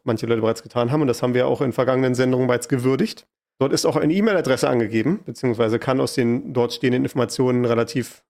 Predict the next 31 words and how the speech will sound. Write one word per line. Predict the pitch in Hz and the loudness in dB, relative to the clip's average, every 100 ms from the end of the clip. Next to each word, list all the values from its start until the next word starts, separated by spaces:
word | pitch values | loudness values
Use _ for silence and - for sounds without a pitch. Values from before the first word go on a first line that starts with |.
| - | -6
äh, | 143 113 110 117 - _ _ _ - | 0 2 2 -2 -8 _ _ _ -4
einfach | 131 110 113 | -2 0 -2
abgeleitet | 139 - 113 110 120 | -2 0 0 2 0
werden. | 117 117 180 - _ _ _ _ _ _ _ - | 0 0 0 -4 _ _ _ _ _ _ _ -2
Und | 139 123 120 117 | 0 2 0 -2
wenn | 123 | 0
man | 127 | 0
das | 127 - | 0 0
dann | 131 | -2
tut, | - 190 | 0 0
erreicht | 165 127 165 - | 2 2 0 0
man, | 143 143 147 | 0 2 2
äh, | 156 135 | 0 2
ja, | 135 113 | 0 0
kommt | - | 0
man | 156 | 0
in | 131 | 2
meiner | 127 123 | 2 2
Inbox | 160 180 127 - - | 2 2 0 -2 -2
raus. | 120 117 - - _ - | 0 0 -4 -12 _ -2
Und | 131 127 123 - | 0 0 -4 -10
ich | 165 - - | -14 -16 -8
mache | 139 127 | -4 -2
hiermit | 135 139 135 | 0 2 0
den | 123 | 0
Vorschlag, | 165 180 127 117 - - _ _ _ - | 0 0 0 0 -4 -14 _ _ _ -4
man | 127 | -2
kann | 135 131 | 0 0
uns | 123 | 0
auch | - 127 | -4 0
mal | 117 123 135 - | 0 2 0 -2